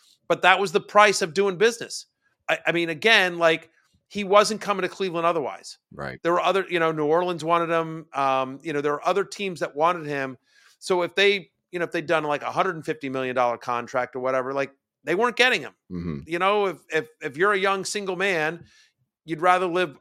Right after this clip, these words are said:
Speaker 1: other places than Cleveland. And so, um, I would argue, I would argue Jimbo Fisher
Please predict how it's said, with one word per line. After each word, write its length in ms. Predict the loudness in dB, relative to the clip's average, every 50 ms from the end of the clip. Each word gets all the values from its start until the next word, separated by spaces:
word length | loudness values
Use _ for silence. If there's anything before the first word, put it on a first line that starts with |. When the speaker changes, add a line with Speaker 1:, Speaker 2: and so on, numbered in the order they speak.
| _
Speaker 1:
other 200 | -2 -2 -2 -2 -2
places 400 | -2 -2 -2 -2 -2 -6 -8 -8
than 140 | -8 -10 -10
Cleveland. 400 | -8 -8 -8 -8 -8 -12 -18 _ _ _ _ _ _ _ _ _ _ _ _ _ _ -2
And 260 | -2 -2 -2 -2 -4
so, 560 | -4 0 2 4 4 4 4 2 -2 -4 -8 _ _ _ _ _ _ _ _
um, 540 | 0 2 4 4 4 2 0 -2 -6 -12 -18 _ _ _ _ _
I 180 | 4 4 6 6
would 160 | 6 4 4
argue, 540 | 4 4 4 2 0 -4 -4 -4 -4 -6 -10 -6 0
I 120 | 0 0
would 120 | 2 2
argue 300 | 2 0 0 -2 -6 -8
Jimbo 400 | -8 -8 -8 -6 -4 -4 -4 -4
Fisher 520 | -4 -4 -2 -2 -2 0 0 -2 -2 -2